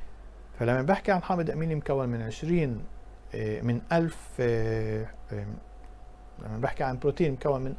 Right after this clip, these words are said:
ألف حامض أميني، هذا معناه إنه في عندي ألف وحدة من الحوامض الأمينية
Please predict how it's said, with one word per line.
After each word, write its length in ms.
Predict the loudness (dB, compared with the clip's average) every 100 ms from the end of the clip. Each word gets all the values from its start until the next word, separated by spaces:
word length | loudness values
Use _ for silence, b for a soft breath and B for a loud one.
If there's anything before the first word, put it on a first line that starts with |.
| -2
ألف 180 | -2 2
حامض 360 | 2 2 0
أميني، 460 | -2 -2 0 0 0 -6 -12 B B B B B B B B -4
هذا 220 | 4 6 6
معناه 440 | 6 6 4 4
إنه 180 | 2 0
في 220 | 2 0
عندي 400 | 2 0 0 -2 -4 2
ألف 420 | 6 6 2 -4 -2
وحدة 440 | 0 0 -2 0 0
من 180 | 0
الحوامض 480 | -4 -2 0 2 0
الأمينية 800 | -2 -2 -2 -2 0 2 2 0